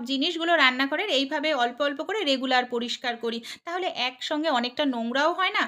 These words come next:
আর দেখতেও কিন্তু কৌটোগুলো ভালো থাকে। এবার দেখো, খুব ভালো করে ডলে নিলাম, বন্ধুরা। এবার এই মিশ্রণটা ফেলবো না, এটাকে দিয়ে আর একটা কাজে লাগাবো। এবার ভেজা একটি কাপড় দিয়ে আমি দু তিনবার খুব ভালো করে মুছে নেব কৌটোকাঠিগুলো।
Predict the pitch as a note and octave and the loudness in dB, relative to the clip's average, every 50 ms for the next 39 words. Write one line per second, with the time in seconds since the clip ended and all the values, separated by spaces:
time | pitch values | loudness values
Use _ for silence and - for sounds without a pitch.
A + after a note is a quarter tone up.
0 | - - - - - A#3+ A3+ A3+ C4 C4 C4 C4 - - F4+ G4+ G4+ E4 C#4 B3+ | -4 -8 -14 -12 -10 -10 -8 -4 -4 -4 -4 -4 -6 -8 -8 -6 -4 -2 -2 -2
1 | C4+ C4 B3+ B3 A#3+ A#3+ A#3 C4 C#4 C4 D#4+ G#4+ G#4 E4+ C4+ - C4 A#3+ A3 A3 | -2 -4 -4 -2 -4 -2 -2 -2 -4 -2 -2 -4 -4 -4 -4 -2 -2 -2 -2 -4
2 | A3 A3 G#3+ G3 - G3+ F#3+ F#3+ - - _ _ _ - D4 D4 E4+ D#4+ D4 E4 | -4 -6 -8 -6 -6 -8 -12 -12 -14 -20 _ _ _ -6 -2 -2 0 0 0 -2
3 | E4+ F#4+ G4+ G4+ - D#4 C4+ - C#4+ C#4+ C#4 C#4+ C#4 D4+ D4+ D4+ C4 C4+ C4+ C4 | -2 -4 -6 -6 -6 -4 -4 -2 0 0 0 0 0 0 -2 -2 0 0 0 2
4 | D4 F4+ F4+ F4+ F4 F4 F4 F4 D#4 D#4 D#4+ D#4+ D#4+ E4+ E4+ G4 - - - - | 2 0 0 0 0 0 0 0 0 0 0 -2 0 0 0 0 0 -2 -8 -20
5 | - - - - B3+ B3+ D4 D#4 E4 D#4+ D4+ C#4 C4+ - - D#4 D#4 D4 F4+ F4+ | -20 -12 -8 -4 -2 0 2 2 2 2 2 2 0 0 0 0 2 2 2 2
6 | F4 E4+ D#4+ D4+ C#4+ D4+ C4+ B3 A#3 A#3 A#3+ C4 B3+ C#4+ D4 D#4+ G#4+ G#4+ E4 B3+ | 2 0 0 0 2 2 2 2 2 2 -2 -4 -4 -4 -4 -4 -2 0 0 0
7 | A#3 A#3+ - B3+ B3 A3+ G#3+ G#3+ A3+ A3 G#3+ G#3 G3+ G#3+ G#3 G#3+ A3 A3 A3+ A#3+ | 0 0 0 0 2 2 2 2 0 0 0 0 0 -2 -2 -2 -2 0 0 -2
8 | A#3 A#3 B3+ C4 B3+ D4 D4 C#4 C4+ - C#4+ C#4 C4+ B3+ A#3+ B3 C4 C4+ C4 B3+ | -2 -2 -4 -2 -2 0 -2 -2 -2 -4 -6 -2 0 -2 0 0 -2 -4 -2 -2
9 | F4 G4+ F#4 D4+ B3 A3+ B3+ B3+ B3+ C#4 C4+ C4+ C4+ D4+ G4 - - - C4+ A#3+ | -4 -4 -4 -4 -4 -6 -8 -8 -6 -2 -2 0 2 0 0 -2 -6 -10 -10 -10
10 | A#3 A#3 B3 A#3+ A#3 B3 C4+ C#4 D#4 E4+ G#4+ A4+ F#4+ C4+ B3+ B3 - - B3+ A#3 | -8 -4 -2 0 0 0 0 0 0 -2 -2 0 0 -2 -2 -2 -2 -4 -4 -2
11 | B3 A#3+ D4 G#4+ A4 - B3 A#3 A3 A#3 A3 A3+ G#3+ G#3 A3 A3 G3+ G#3 G3+ | -2 -4 -4 -4 -2 -2 -2 -2 -2 -4 -2 -2 -2 -2 -4 -4 -6 -4 -6